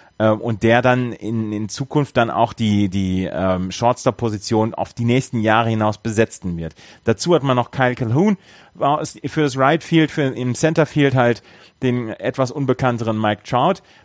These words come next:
Dazu auf der Second Base Danny Espinosa. Von dem erwartet man wirklich, dass er dieses Jahr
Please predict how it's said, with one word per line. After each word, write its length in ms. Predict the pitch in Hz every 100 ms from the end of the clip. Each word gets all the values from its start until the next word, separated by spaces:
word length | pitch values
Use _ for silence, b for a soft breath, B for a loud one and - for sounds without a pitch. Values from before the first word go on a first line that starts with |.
| b
Dazu 340 | 123 113 156 151
auf 140 | 135
der 280 | 131 120 117
Second 340 | - 151 156
Base 220 | 131 131 139
Danny 220 | 131 131
Espinosa. 520 | 127 156 135 123 107
Von 220 | - 127
dem 180 | 139 151
erwartet 640 | 127 113 123 170 175 147
man 240 | 123 107 107
wirklich, 420 | 143 - 90 - b b
dass 320 | - 123 151
er 240 | - 131 123
dieses 420 | 110 131 135 -
Jahr 360 | 120 123 120